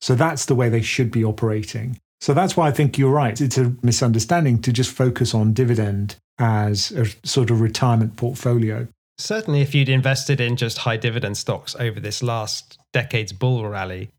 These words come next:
Speaker 2: you would have underperformed significantly 'cause you'd missed out on a lot of those growth companies which don't pay dividends.
Speaker 1: Yeah, and it was a really big growth rally.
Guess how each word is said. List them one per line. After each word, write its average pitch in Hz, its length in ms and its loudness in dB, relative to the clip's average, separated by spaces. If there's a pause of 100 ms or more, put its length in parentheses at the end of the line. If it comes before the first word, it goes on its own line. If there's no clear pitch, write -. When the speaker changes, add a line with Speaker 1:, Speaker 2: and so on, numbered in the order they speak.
Speaker 2:
you 131 120 4
would 127 80 2
have 120 80 -2
underperformed 104 600 -4
significantly 113 680 -4
'cause 120 160 0
you'd 117 160 -2
missed 127 220 0
out 110 160 -2
on 107 120 -4
a 107 40 -4
lot 107 180 -2
of 101 80 -8
those 104 160 -4
growth 127 260 -2
companies 92 380 -6
which 85 160 -8
don't 101 220 -6
pay 107 220 -6
dividends. 104 640 -6 (240)
Speaker 1:
Yeah, 190 300 2
and 139 140 4
it 156 80 4
was 156 220 2
a 135 80 4
really 135 300 4
big 127 220 2
growth 123 300 2
rally. 117 360 0